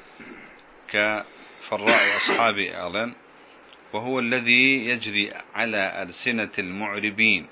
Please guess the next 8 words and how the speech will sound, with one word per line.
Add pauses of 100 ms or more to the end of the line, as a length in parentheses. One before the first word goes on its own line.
(320)
أويك
على
سر
زماني (1200)
إعراب (140)
كارانا
وكاتك
كسك